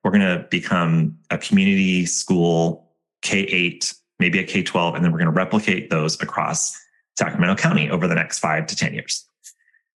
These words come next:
And honestly, that could still happen. But I thought that was happening in five to ten years. My mind then said, "Okay, create all the plans for that. I can control all of this. I know exactly how this is gonna play out."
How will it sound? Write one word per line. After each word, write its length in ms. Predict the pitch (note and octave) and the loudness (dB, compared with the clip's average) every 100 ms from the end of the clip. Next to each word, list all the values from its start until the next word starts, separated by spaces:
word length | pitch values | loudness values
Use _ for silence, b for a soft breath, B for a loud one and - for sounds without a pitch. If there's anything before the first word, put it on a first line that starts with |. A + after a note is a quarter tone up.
| _ - | _ -2
And 140 | A2 | 2
honestly, 300 | A2 C3+ C3 | 2 2 2
that 180 | G#2 F#2 | 2 0
could 120 | - | -2
still 160 | - E2 | -2 -2
happen. 380 | D#2+ - - - _ _ - | -4 -6 -12 -12 _ _ -2
But 180 | F#2 - | -2 0
I 140 | G#2+ | 0
thought 220 | - A2 | 0 0
that 140 | G2 F#2 | 0 0
was 140 | G2 | -2
happening 320 | G#2 F#2+ F#2 | -2 0 2
in 120 | F2 | 0
five 200 | D#2+ E2+ D#2+ | 0 -2 -2
to 80 | |
ten 180 | - E2+ | -2 2
years. 420 | C3 D3 C3+ C3 | 4 4 2 0
My 120 | F3+ F3 | 0 2
mind 260 | G3 F#3+ | 2 0
then 120 | F2+ | -2
said, 200 | F2 F3+ | -2 -2
"Okay, 240 | C3 C3+ A2 | -2 0 -2
create 260 | - G2 | 0 -2
all 140 | G#2+ G#2+ | 0 -2
the 80 | G#2 | 0
plans 300 | G#2 F#2+ F#2+ | 0 0 0
for 120 | F#2+ | 0
that. 440 | F2 E2+ F2 _ _ _ _ _ _ - | 0 0 -4 _ _ _ _ _ _ -2
I 120 | A2 | 0
can 180 | A#2+ A2 | 0 2
control 340 | A2 - G2 | 2 2 0
all 200 | E2 F2+ | 2 0
of 80 | F2 | 2
this. 240 | E2+ D#2+ F2+ | 0 -2 0
I 60 | |
know 120 | F#2 | 0
exactly 340 | E2+ G2 F#2 F2+ | 2 0 0 -2
how 100 | F2+ | -2
this 160 | E2+ | -4
is 60 | - | -4
gonna 160 | E2+ E2 | -2 -2
play 200 | F2 D2 | 0 -2
out." 340 | C#2 C#2 - | -2 -4 -8